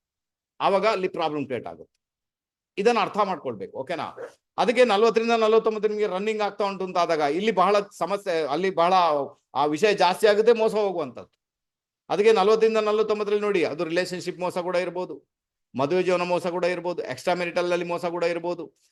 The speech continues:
ಹಣಕಾಸು ಇನ್ವೆಸ್ಟ್ಮೆಂಟ್ ಮಾಡಿ ಮೋಸ ಇರ್ಬೋದು, ಫಾರಿನ್ ಗೆ ಹೋಗ್ತೇನೆ ಅಂತ ಹೇಳಿ ಯಾರು ಕರ್ಕೊಂಡು ಹೋಗದೆ ಮೋಸ ಆಗಿರ್ಬೋದು, ಅಥವಾ ಎಲ್ಲೋ ಪ್ರಮೋಷನ್ ಕೊಡಿಸ್ತೇನೆ ಅದಕ್ಕೆ ದುಡ್ಡು ಕೊಟ್ಟು ಮೋಸ ಹೋಗ್ಬೋದು, ಕೆಲಸ ಕೊಡಿಸ್ತೇನೆ ಅಂತ ಹೇಳಿ,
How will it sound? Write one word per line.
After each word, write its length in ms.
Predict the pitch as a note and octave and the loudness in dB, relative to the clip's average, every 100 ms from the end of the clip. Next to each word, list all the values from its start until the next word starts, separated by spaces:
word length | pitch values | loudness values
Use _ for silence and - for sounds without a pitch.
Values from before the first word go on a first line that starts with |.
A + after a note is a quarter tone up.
| - | -6
ಹಣಕಾಸು 380 | C3+ E3 F3 D3 | -2 0 0 -2
ಇನ್ವೆಸ್ಟ್ಮೆಂಟ್ 480 | D#3+ F3+ E3 F3 F3 | -2 -2 -4 -6 -2
ಮಾಡಿ 160 | F3 E3+ | -2 -2
ಮೋಸ 240 | E3+ E3+ | -4 -2
ಇರ್ಬೋದು, 460 | F3 E3+ E3+ E3 D#3 | -2 -2 -4 -6 -4
ಫಾರಿನ್ 340 | C#3 D3 E3+ | 0 0 0
ಗೆ 60 | E3+ | 0
ಹೋಗ್ತೇನೆ 360 | D#3+ D#3+ F3 | 0 0 -2
ಅಂತ 140 | E3+ E3+ | 0 2
ಹೇಳಿ 300 | E3 F3 E3+ | 2 2 2
ಯಾರು 260 | D#3+ E3 | 2 2
ಕರ್ಕೊಂಡು 360 | E3 D#3 E3+ E3 | -2 -4 -2 0
ಹೋಗದೆ 180 | E3+ E3 | 0 0
ಮೋಸ 240 | E3 D#3+ | -2 0
ಆಗಿರ್ಬೋದು, 580 | D#3+ E3 E3 E3 E3+ D3+ - - - | 0 0 -4 -4 -4 -6 -12 -20 -2
ಅಥವಾ 280 | D3+ D#3 F#3+ | 0 4 6
ಎಲ್ಲೋ 220 | F#3 F#3+ | 6 4
ಪ್ರಮೋಷನ್ 460 | F#3+ E3 F3 F#3 F3 | 4 -2 0 -4 -2
ಕೊಡಿಸ್ತೇನೆ 360 | F3+ E3 F3 | -4 -2 0
ಅದಕ್ಕೆ 240 | E3 E3 E3+ | 0 0 -2
ದುಡ್ಡು 240 | E3 E3+ | 0 0
ಕೊಟ್ಟು 200 | F3 E3 | -2 -2
ಮೋಸ 220 | E3+ E3 | -4 -2
ಹೋಗ್ಬೋದು, 400 | F3 E3 F3 D#3+ | 0 0 0 -2
ಕೆಲಸ 240 | D#3 D3+ F3 | 0 2 2
ಕೊಡಿಸ್ತೇನೆ 500 | E3 E3+ C#3 E3+ E3 | 0 -2 0 0 0
ಅಂತ 120 | E3 | 2
ಹೇಳಿ, 560 | E3 E3+ F3 E3+ - | 2 4 0 -6 -18